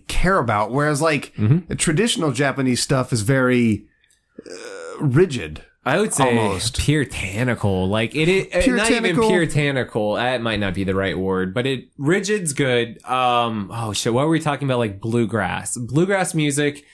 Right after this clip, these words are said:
Speaker 2: is the way it is, and it's very uninteresting
Speaker 1: And
Speaker 2: to
Speaker 1: it's
Speaker 2: me
Speaker 1: also gonna be that way.
Speaker 2: because it's, it's not, there was a great word you used, and it's fucking slipping
Speaker 1: Who
Speaker 2: me
Speaker 1: knows?
Speaker 2: now. It was so
Speaker 1: I can't
Speaker 2: good.
Speaker 1: remember.
Speaker 2: But, um, I think that is the word.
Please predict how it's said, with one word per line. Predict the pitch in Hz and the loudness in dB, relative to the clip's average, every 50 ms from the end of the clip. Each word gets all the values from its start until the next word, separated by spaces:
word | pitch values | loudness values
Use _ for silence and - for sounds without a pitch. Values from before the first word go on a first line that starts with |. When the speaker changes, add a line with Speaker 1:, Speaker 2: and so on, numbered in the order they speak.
| _ _ _ | _ _ _
Speaker 2:
is | - 135 131 131 127 | -2 -2 -2 0 -2
the | 135 127 | 0 0
way | 135 135 135 127 | 2 2 2 2
it | 120 | 2
is, | 117 113 110 107 110 | 0 0 0 -2 -2
and | 110 113 | 0 0
it's | 110 104 - | 0 -2 -2
very | _ 131 127 127 123 | _ 0 0 0 0
uninteresting | 117 120 120 120 120 - 120 110 - 147 | 0 0 0 0 0 0 -2 0 2 2
Speaker 1:
And | 156 160 | 2 2
Speaker 2:
to | |
Speaker 1:
it's | 156 117 | 2 2
Speaker 2:
me | 202 | 2
Speaker 1:
also | 208 196 214 196 160 | 2 2 0 0 0
gonna | 143 175 175 165 | 0 0 0 0
be | 123 147 170 175 | 0 0 0 0
that | 139 123 101 98 | 0 0 0 0
way. | 98 98 92 87 85 85 | -2 -2 0 0 0 2
Speaker 2:
because | - 170 165 160 - - 170 156 151 143 143 - | 2 2 2 0 0 0 0 0 0 -2 -2 -2
it's, | 143 139 127 - - - 131 | -2 -2 -2 -2 -6 -4 -2
it's | 127 123 123 - - - | -2 -2 -2 -2 -4 -2
not, | 127 127 127 123 120 - - 110 | 0 0 0 0 0 -2 -2 0
there | 120 120 | 0 2
was | 117 113 101 | 2 2 0
a | 110 110 101 98 _ _ _ _ _ _ | 0 -2 -4 -6 _ _ _ _ _ _
great | - - 135 131 123 104 | -4 -2 0 0 0 0
word | 110 110 110 110 104 95 | 0 0 0 -2 -2 -2
you | 98 98 95 | -4 -4 -2
used, | 95 95 95 92 90 90 85 101 | 0 0 0 0 -2 -2 -4 -4
and | 87 | -4
it's | 98 95 90 - - - _ _ | -4 -4 -4 -6 -10 -12 _ _
fucking | - 107 101 - 110 104 101 98 | -4 -4 -2 -2 -4 -2 -2 -4
slipping | 98 - - - - - 131 104 - - 143 135 | -4 -4 -6 -6 -6 -6 -8 -10 -8 -10 -12 -2
Speaker 1:
Who | 131 147 156 | 2 2 2
Speaker 2:
me | 147 | 2
Speaker 1:
knows? | 123 107 92 92 | 2 0 -2 -2
Speaker 2:
now. | - - - - 165 160 151 139 127 120 117 | -2 -2 -2 -2 -2 0 0 0 0 0 0
It | 107 127 | 0 0
was | 131 131 123 | 0 0 2
so | 131 113 | 2 2
Speaker 1:
I | 120 | 2
can't | 151 151 | 2 2
Speaker 2:
good. | 147 101 | 2 2
Speaker 1:
remember. | 92 85 85 - 98 90 90 87 80 - - - - - _ _ _ _ | 4 4 4 2 2 2 2 0 -2 -2 -8 -20 -20 -20 _ _ _ _
Speaker 2:
But, | 156 151 151 151 | 2 2 4 4
um, | 147 147 143 143 139 139 - | 4 2 2 2 0 -2 -2
I | - 139 139 | -2 -2 0
think | - 185 190 175 123 113 | 0 -2 -2 -2 0 2
that | 131 123 135 | 2 2 2
is | 156 160 156 151 | 2 -2 -2 -2
the | 147 151 | -2 -2
word. | 139 135 156 180 147 107 92 95 - | 0 0 0 2 2 0 0 -2 -6